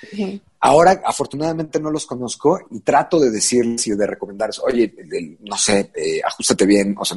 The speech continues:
Speaker 2: no utilices los audífonos o, no sé, traes algo suelto y se te va a meter entre los radios". O sea, sí me doy cuenta de que hay muchísima gente, eh, que ya tenía una bici en casa y que ahora la está sacando para moverse, ¿no?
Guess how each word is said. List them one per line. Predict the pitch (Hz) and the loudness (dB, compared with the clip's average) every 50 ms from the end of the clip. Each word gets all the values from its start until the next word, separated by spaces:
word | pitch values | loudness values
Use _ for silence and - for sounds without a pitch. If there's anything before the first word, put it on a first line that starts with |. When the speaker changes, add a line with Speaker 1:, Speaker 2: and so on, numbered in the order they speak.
| 95 | -8
Speaker 2:
no | 120 120 131 | -2 2 2
utilices | 139 131 123 107 104 101 - 107 90 | 2 4 2 2 0 0 0 -4 -4
los | 78 - - | -6 -6 -8
audífonos | 78 82 101 - - 92 92 92 - - | -6 -6 -6 -6 -6 -6 -6 -6 -2 0
o, | 82 78 80 - - _ | 0 0 0 -2 -6 _
no | - 113 | -4 -2
sé, | - - 101 | 0 2 2
traes | - - 107 - - | 2 4 2 4 4
algo | 117 110 107 | 2 2 0
suelto | 104 - 101 95 - - | 0 0 -2 -2 -2 -4
y | |
se | - - - | -6 -4 -4
te | 80 | -2
va | 78 82 85 85 | 0 2 2 2
a | 82 | 0
meter | 80 78 - - 80 | -4 -6 -6 -6 -6
entre | 73 76 - 71 | -6 -8 -10 -10
los | 76 78 - | -8 -8 -2
radios". | - 104 104 104 104 101 98 - - - - - - - - - - - - - _ | 2 4 6 6 6 4 2 0 -2 -6 -18 -18 -16 -16 -16 -16 -16 -16 -18 -6 _
O | - | 2
sea, | - - 156 135 - - - - | 4 4 4 4 0 -4 -10 -2
sí | - - - 175 | 0 4 6 6
me | 185 190 175 | 6 6 6
doy | 175 170 | 4 2
cuenta | - - 170 165 165 | 2 0 2 4 4
de | 156 151 | 4 4
que | - 147 | 4 4
hay | 151 | 4
muchísima | 151 147 135 139 - 156 151 - 160 135 107 | 4 2 0 -2 -2 -2 -2 0 0 -2 -2
gente, | - - 131 123 107 - 120 120 120 113 113 110 104 - - _ - | -2 -4 -4 -2 2 6 6 8 8 8 8 6 6 4 -2 _ -2
eh, | 92 90 85 85 85 85 82 82 | 0 0 0 0 0 0 0 2
que | - 110 | 2 4
ya | 101 127 135 | 4 4 4
tenía | - 160 165 180 | 4 6 6 6
una | 175 143 | 6 6
bici | 127 113 - - 113 | 6 4 4 0 -2
en | 104 | -2
casa | - 90 82 - - | -2 -4 -2 -2 -4
y | 113 | -4
que | - - 98 | 2 4 6
ahora | 98 98 107 104 | 6 6 6 4
la | 95 | 4
está | - - - 95 95 - | 2 2 2 0 0 0
sacando | - 90 95 92 - 98 95 90 87 85 - | 0 0 -2 2 2 0 0 2 -2 -4 0
para | - - 71 71 - - 151 151 | 2 2 4 4 4 4 4 2
moverse, | 156 190 - 208 202 - - - - | 2 2 2 2 2 0 -4 -8 -12
¿no? | 120 - | -18 -20